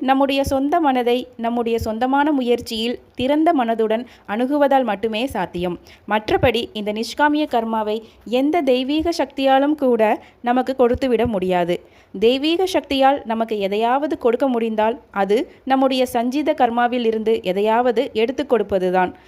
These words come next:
நிஷ்காமிய கர்மாவை கொடுக்கும் சக்தி எந்த தெய்வத்துக்கும் கிடையாது. நமக்கு ஞானத்தை வழங்கும் சக்தி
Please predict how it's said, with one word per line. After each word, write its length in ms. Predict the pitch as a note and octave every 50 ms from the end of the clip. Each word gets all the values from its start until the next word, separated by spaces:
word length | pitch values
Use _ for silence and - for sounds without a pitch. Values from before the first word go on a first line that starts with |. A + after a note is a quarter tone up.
| - - - -
நிஷ்காமிய 560 | A3+ C4 C4+ - - D#4 D4+ D4+ D4 D4 D4+ D4
கர்மாவை 440 | D4 B3 A#3+ A#3 B3 B3 A#3+ B3 C4
கொடுக்கும் 400 | B3+ - A3+ A3+ A3+ C4 C4 C4
சக்தி 320 | - B3+ A3+ - - A3 A3+ C4 - - _
எந்த 240 | G3+ G3+ A#3 C4+ D#4+ D4+
தெய்வத்துக்கும் 640 | A#3+ A#3 A3 A#3 B3 A#3+ A#3+ A#3+ A#3 - A3+ C4 D4
கிடையாது. 480 | - A3+ F#3+ E3+ E3+ F3 E3+ E3 F3 E3+ - - - - - - -
நமக்கு 320 | B3 C4 C4+ C4+ C4+ C#4 C4
ஞானத்தை 480 | A#3+ A#3+ A#3+ B3 C4+ D#4 D4 - D#4+ D4+
வழங்கும் 440 | C#4 C4 C4 C4 B3+ C4+ C#4 C#4+
சக்தி 360 | C4+ - C4 B3 - - B3